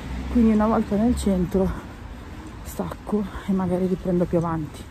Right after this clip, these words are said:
che magari qualcuno non vuole essere ripreso, anche se siamo in un posto pubblico. Mamma mia,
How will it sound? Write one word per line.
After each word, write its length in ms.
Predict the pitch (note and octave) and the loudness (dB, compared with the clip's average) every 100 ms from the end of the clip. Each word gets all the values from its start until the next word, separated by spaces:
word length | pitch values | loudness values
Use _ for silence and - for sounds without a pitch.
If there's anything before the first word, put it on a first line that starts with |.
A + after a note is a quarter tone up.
| - - - - - - - - - - - - - - | -14 -14 -14 -10 -8 -6 -8 -10 -16 -18 -18 -18 -16 -8
che 100 | F#3+ | -4
magari 260 | F#3 F#3+ F3+ | 2 2 2
qualcuno 320 | F3 G3 F3+ | 0 0 0
non 160 | F3+ | 0
vuole 160 | D#3+ E3+ | 0 -2
essere 240 | D#3 E3+ | -2 -2
ripreso, 420 | D#3+ D3+ D#3+ D3+ D#3+ - - - - - - - - - - - - - - - - - - - - - - | -2 -2 -4 -2 -4 -8 -10 -10 -10 -10 -12 -12 -12 -12 -12 -16 -16 -16 -16 -18 -20 -20 -18 -12 -12 -12 -12
anche 260 | - F#3+ G3 | -4 0 2
se 80 | F3+ | 0
siamo 320 | F3 F3+ F3+ - - - - - - - - - | 2 2 2 0 -10 -10 -12 -12 -14 -18 -18 -4
in 180 | G3 | 2
un 100 | G3 | 2
posto 300 | F#3+ F#3 - | 2 -2 0
pubblico. 800 | F#3+ F3+ F3 F#3 - F3 - - - - - - - - - - - - - - - - - - - - - | 0 -2 -2 -2 -2 -4 -4 -14 -16 -16 -18 -18 -20 -18 -14 -10 -10 -12 -14 -16 -16 -16 -18 -14 -14 -12 -10
Mamma 400 | D#3 D#3 D3 - | -8 -6 -8 -8
mia, 260 | - - | -8 -10